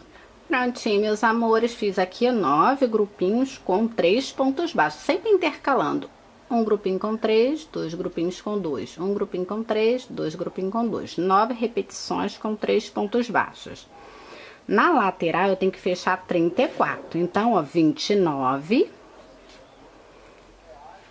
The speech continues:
Ó, meu grupinho aqui com dois. Vinte e nove, trinta. Agora, sempre dois pontos baixos. Trinta e um.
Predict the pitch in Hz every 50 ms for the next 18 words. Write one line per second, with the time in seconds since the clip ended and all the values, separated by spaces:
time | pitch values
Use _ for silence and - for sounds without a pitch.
0 | - - - 143 139 104 - - - - - - - 151 156 156 156 170 160 160
1 | - 156 156 156 - - - 156 151 151 147 139 131 104 95 90 - - - -
2 | - - - - - - - - - - 160 165 165 - 196 190 143 104 85 73
3 | - 117 - - - 175 165 151 147 147 147 - 226 240 415 440 - - - -
4 | - - - - - - - - - - - - - - _ - - - 156 151
5 | 160 165 - - - 440 - 359 277 233 240 240 - - 220 214 214 214 208 190
6 | 160 - 120 - 117 - - - - - - - - - - - - - - 185
7 | 185 196 190 - 180 170 160 147 139 139 139 147 175 254